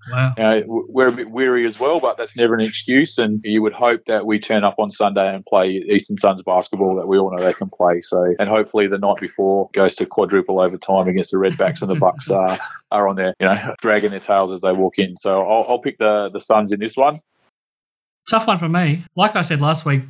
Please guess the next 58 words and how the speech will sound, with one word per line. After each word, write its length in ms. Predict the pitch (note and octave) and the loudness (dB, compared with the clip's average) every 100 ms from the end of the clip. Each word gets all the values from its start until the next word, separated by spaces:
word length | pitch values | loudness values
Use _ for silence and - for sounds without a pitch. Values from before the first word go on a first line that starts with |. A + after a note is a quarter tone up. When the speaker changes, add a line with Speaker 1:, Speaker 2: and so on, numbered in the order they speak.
| - | -2
Speaker 1:
you 100 | C#3 | 0
don't 160 | D#3+ F3+ | 2 0
see 120 | F#3 | 0
the 100 | D#3+ | 2
Bucks 280 | D3 C#3+ - | 2 2 0
go 180 | C#3+ | -2
zero 300 | C#3 D3 C#3+ | 0 2 2
and 100 | C#3 | 0
two 220 | C3 C#3+ C3+ | 0 0 2
on 120 | C3 | 0
too 120 | D3+ | 0
many 180 | C#3+ C3+ | 0 0
road 220 | C3 C#3 | 0 -2
trips, 280 | - C3 - | -2 -4 -2
but 200 | C3+ C3+ C3+ - _ _ _ - | 0 0 -2 -16 _ _ _ -2
you 140 | C3+ | 2
wouldn't, 340 | C3+ F#3+ D#3+ D#3 | 2 2 -2 -2
I 60 | C#3+ | -2
wouldn't 240 | F3 G3+ | 0 0
want 120 | D#3+ | 0
to 60 | C#3 | 0
come 100 | D3+ | 2
back 160 | C#3 C3+ | 2 2
onto 140 | C3 | 0
this 140 | B2+ | 0
show 240 | B2+ D3 D3+ | -2 -2 0
next 260 | C3+ C3 | 0 -2
week 180 | C#3+ C3+ | -2 -2
and, 280 | C3 C3 C3 | 2 0 0
and 100 | C#3 | 0
the 80 | C3 | -2
Suns 280 | B2+ D3 C3 | 0 0 0
are 40 | |
zero 300 | B2 C#3+ C3+ | 0 0 0
and 100 | B2+ | 0
five 320 | B2 C#3+ B2+ | -2 0 0
either. 220 | C3+ D3 B2 | 0 0 -2
So 220 | - B2+ | 0 0
this 120 | F3 | 0
is 80 | - | -2
a 80 | B2+ | -2
tricky 280 | F3+ D#3+ | -2 0
one. 220 | C3 D3+ - | 0 0 -4
Um, 420 | C#3 C3+ C#3+ C#3+ - | -2 0 0 -2 -2
just 220 | F3+ F3+ | -2 -2
because 220 | D3+ C#3+ | 0 2
of 120 | C3+ | 2
the 100 | C3 | 0
fact 200 | C3 D3+ | 0 -2
that 100 | C#3+ | -2
I 100 | C3+ | 0
have 140 | C#3+ C#3 | 0 0
to 80 | C#3 | -2
do 140 | C3+ | 0
this 140 | C3 C3 | 0 0
show 160 | C3 | -2
with 100 | C3 | 0
you, 280 | C3+ C3+ D3 | 0 0 0